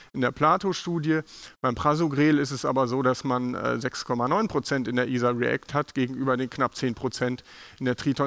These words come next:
Timi achtunddreißig Studie. Und da muss man sagen, das ist, ähm, noch nicht abschließend erklärt, wieso das so ist. Man kann sich verschiedene Szenarien vorstellen,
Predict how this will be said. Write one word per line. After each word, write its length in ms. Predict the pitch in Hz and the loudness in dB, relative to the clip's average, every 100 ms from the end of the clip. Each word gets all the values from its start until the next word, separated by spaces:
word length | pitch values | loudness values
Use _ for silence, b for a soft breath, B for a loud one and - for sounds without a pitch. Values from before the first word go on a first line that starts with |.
| 123 | 0
Timi 220 | 147 131 | 0 2
achtunddreißig 600 | 120 - 131 151 180 151 | 0 0 4 4 4 -2
Studie. 300 | - 135 120 | -2 -2 0
Und 140 | 120 123 | 0 0
da 120 | 156 | 0
muss 180 | 196 190 | 0 -2
man 140 | 156 | 2
sagen, 340 | 131 135 160 156 B B B - | 4 4 2 -6 B B B 0
das 180 | 131 - | 0 0
ist, 380 | 185 175 - - | -2 -2 -4 -4
ähm, 540 | - 147 156 156 151 139 - - - | 0 2 2 0 -2 -4 -10 -12 -12
noch 320 | 101 147 147 143 | -6 0 0 2
nicht 280 | 190 - | 0 2
abschließend 640 | - 139 - - 156 170 156 | 0 0 -2 0 0 2 2
erklärt, 400 | 156 196 185 120 | 6 6 6 4
wieso 320 | 135 123 139 | -4 -2 2
das 260 | 139 131 - | 4 2 2
so 140 | 151 | 0
ist. 420 | 151 135 - - | 2 0 -2 -12
Man 280 | 113 110 131 | -10 -6 -6
kann 180 | - 147 | -4 -4
sich 120 | 147 | -2
verschiedene 500 | 160 139 180 170 160 | 0 -2 -2 0 0
Szenarien 580 | 139 160 143 147 139 131 | 0 0 4 4 4 -2
vorstellen, 640 | - 190 - 170 165 165 | 0 -2 0 0 2 0